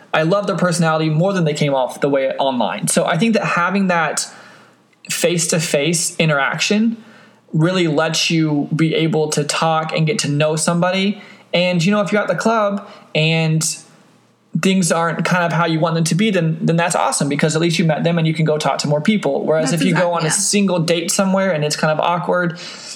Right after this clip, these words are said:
Speaker 1: it's one of those things where it's kind of like, that's you, that's how you spent your night. And, uh, so I, I like the idea of going to a club to kind of meet up with people.
Speaker 2: Yeah, it gives you options, I feel like, and it makes it not as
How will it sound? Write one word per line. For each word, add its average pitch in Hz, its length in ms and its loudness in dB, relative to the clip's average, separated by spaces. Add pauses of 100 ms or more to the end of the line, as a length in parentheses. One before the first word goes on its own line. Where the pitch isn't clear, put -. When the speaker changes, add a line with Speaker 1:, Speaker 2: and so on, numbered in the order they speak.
(260)
Speaker 1:
it's 160 300 0
one 175 120 2
of 165 40 2
those 160 200 0
things 165 240 0
where 151 180 2
it's 143 120 -4
kind 151 140 0
of 143 60 0
like, 143 140 -2
that's 151 300 -2
you, 156 120 0
that's 170 200 -2
how 160 80 0
you 147 80 0
spent 147 220 -2
your 143 100 -2
night. 131 360 -4 (340)
And, 147 440 0 (200)
uh, 135 520 0 (280)
so 185 200 2
I, 170 280 0
I - 20 2
like 190 340 -2
the 143 160 0
idea 135 400 0
of - 60 -6
going 135 240 -2
to 139 120 -2
a 135 40 -2
club - 300 -2
to - 60 -4
kind - 180 -4
of - 160 -6 (240)
meet 151 220 2
up 131 160 -4
with - 120 -6
people. - 360 -6 (100)
Speaker 2:
Yeah, 247 180 2
it 226 80 0
gives 277 200 0
you 339 200 0
options, 156 580 -2
I 180 60 2
feel 165 200 0
like, 160 180 0
and 202 140 2
it 196 60 2
makes 196 360 0
it 214 220 0
not 180 440 2
as 170 640 -2